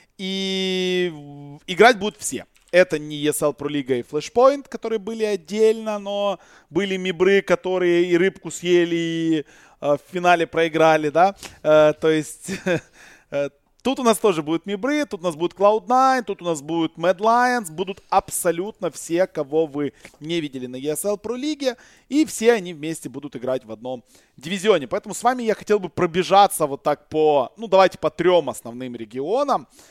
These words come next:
в виде такого небольшого превью, а, и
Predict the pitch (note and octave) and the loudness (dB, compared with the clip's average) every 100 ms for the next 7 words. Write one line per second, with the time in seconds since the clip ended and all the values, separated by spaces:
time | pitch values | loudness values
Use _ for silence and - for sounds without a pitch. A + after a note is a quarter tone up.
0 | _ - B2+ F3 D#3+ - D3+ E3 C3+ C3 | _ -20 -12 -10 -8 -6 -4 -4 -4 -8
1 | D3 C3+ D#3 - E3+ D3+ B2+ - C#3+ B2 | -6 -4 -4 -4 -2 0 -2 -6 -10 -10
2 | C#3 A3 C#4 B3 _ _ _ D3 D3+ D3 | -8 -8 -6 -10 _ _ _ -2 2 4
3 | D3 C#3+ - D3+ E3+ E3+ E3+ E3 E3 D#3+ | 4 2 -2 -10 -6 -4 -2 0 2 2
4 | D#3 D3 C3+ B2+ | 0 0 -2 -2